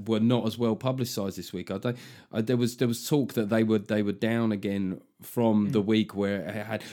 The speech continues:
Speaker 1: Look, I think there was a lot of reasons why people might have t-, tuned in for that unique,
Speaker 2: Of
Speaker 1: weird
Speaker 2: course.
Speaker 1: twenty-minute episodes, but, um, I do, one thing that comes out of it is, and I said this last week, I do think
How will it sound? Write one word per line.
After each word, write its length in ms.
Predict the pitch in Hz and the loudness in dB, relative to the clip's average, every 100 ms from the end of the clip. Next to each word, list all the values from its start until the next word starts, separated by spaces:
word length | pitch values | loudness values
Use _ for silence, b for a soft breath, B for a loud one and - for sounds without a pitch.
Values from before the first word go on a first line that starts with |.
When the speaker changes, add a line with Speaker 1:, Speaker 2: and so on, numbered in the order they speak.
| B | B
Speaker 1:
Look, 140 | 175 | 4
I 80 | 175 | 4
think 200 | 190 165 | 4 4
there 80 | 131 | 4
was 100 | 123 | 4
a 40 | |
lot 120 | 120 | 2
of 100 | 107 | 4
reasons 340 | 113 113 107 98 | 4 4 2 -2
why 120 | 104 | -2
people 260 | - 107 104 | -2 -2 0
might 200 | 107 101 | 0 0
have 120 | 98 | -6
t-, 140 | - | -10
tuned 340 | 113 - 110 104 | -6 2 2 4
in 120 | 107 | 0
for 100 | 95 | 0
that 160 | 104 95 | -2 0
unique, 460 | 104 101 107 101 92 | -2 0 0 0 -2
Speaker 2:
Of 60 | |
Speaker 1:
weird 300 | 104 101 101 | 0 2 2
Speaker 2:
course. 120 | - b b b b - | -2 b b b b 2
Speaker 1:
twenty-minute 440 | 135 127 127 123 | 6 8 8 6
episodes, 500 | 123 127 123 120 110 | 2 0 2 2 2
but, 360 | - 117 - 127 | 0 -2 2 2
um, 180 | 117 110 B B | 2 0 B B
I 80 | 190 | -2
do, 280 | 202 320 302 | 2 2 4
one 240 | 214 320 370 | 4 2 2
thing 240 | 294 254 | 2 2
that 120 | 226 | 2
comes 220 | 220 196 | 2 4
out 140 | 208 170 | 4 4
of 80 | 117 | 2
it 60 | |
is, 120 | 110 113 | 2 2
and 160 | 139 | 2
I 60 | 147 | 0
said 240 | 147 190 | 2 0
this 180 | 147 127 | 0 -2
last 260 | 131 120 147 | -2 -2 0
week, 180 | 131 - | -2 0
I 60 | 135 | -4
do 260 | 131 240 226 | 0 0 2
think 340 | 190 160 | 4 2